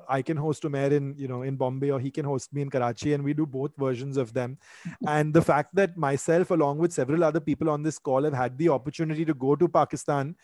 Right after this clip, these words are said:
I'm sure there will be a day very soon where, you know, we will open borders again and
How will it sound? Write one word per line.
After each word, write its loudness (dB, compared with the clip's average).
I'm 0
sure 2
there 2
will 8
be 4
a 4
day 0
very 2
soon 0
where, 4
you -2
know, -2
we -2
will 2
open -4
borders -4
again -12
and -14